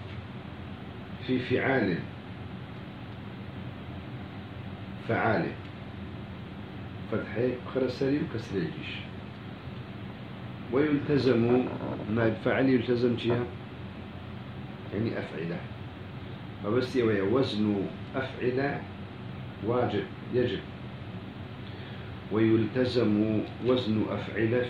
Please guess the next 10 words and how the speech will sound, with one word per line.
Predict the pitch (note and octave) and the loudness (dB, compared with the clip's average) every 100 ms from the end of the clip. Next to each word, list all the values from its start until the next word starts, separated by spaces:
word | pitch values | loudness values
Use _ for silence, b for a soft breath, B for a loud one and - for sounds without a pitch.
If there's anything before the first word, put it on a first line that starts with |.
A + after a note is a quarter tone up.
| - | 0
في | A#2 | -2
فعال | A2+ G#2+ F2 G#2 B2+ C3 B2+ C3+ A2 | 0 0 0 2 2 4 4 4 4
وفعال. | A2+ - G2+ F#2 F2 E2 - - - - - - - - - - - - - - - - - - | 0 0 -2 0 -2 -2 -4 -6 -10 -10 -10 -10 -10 -10 -10 -10 -10 -10 -10 -10 -10 -10 -10 0
يعني | G#2+ A#2 A#2 A#2 | 4 4 2 2
هم | C3 C#3 D#3 | 2 6 4
فعال | - - A#2 A2 C3 A2+ G#2+ - | 4 2 2 2 2 2 0 -2
فعالك، | A2 E2 G#2 B2+ A2 G2 G#2+ - - - - - - - - - - - G#2+ | -4 -2 0 2 2 2 0 -2 -8 -8 -10 -10 -10 -10 -10 -10 -10 -8 -4
هم | A2+ B2 A2 | 0 0 0
فعال | A2 G2 B2 A#2+ G#2 F#2+ - | -2 -2 0 0 -2 -4 -4
فعالك | E2+ G#2+ B2 A#2 C3 | -4 -2 0 0 0